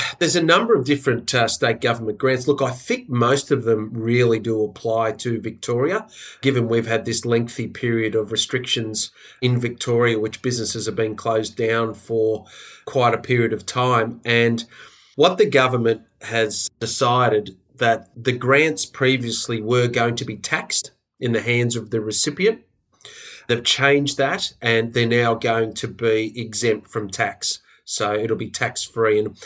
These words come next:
anyone's got any questions or queries on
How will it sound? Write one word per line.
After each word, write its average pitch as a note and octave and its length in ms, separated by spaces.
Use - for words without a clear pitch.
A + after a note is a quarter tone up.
anyone's D#3 480
got C3+ 200
any A2+ 220
questions A2 720
or G#2+ 280
queries A#2+ 600
on A2 340